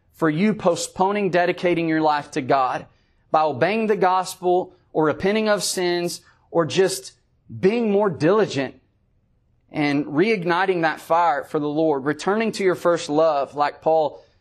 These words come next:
or Jesus rather, calls the Ephesian church in Revelation two to do.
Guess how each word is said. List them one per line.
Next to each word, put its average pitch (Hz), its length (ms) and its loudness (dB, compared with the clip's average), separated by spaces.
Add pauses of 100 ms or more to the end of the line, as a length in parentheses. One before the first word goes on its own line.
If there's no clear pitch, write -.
or 147 240 0
Jesus 143 500 0
rather, 139 280 2
calls 156 420 -2
the 139 180 0
Ephesian 139 440 -2
church 127 360 -4
in 123 200 -6
Revelation 135 500 -2
two 147 220 -4
to 117 80 -4
do. 110 280 -8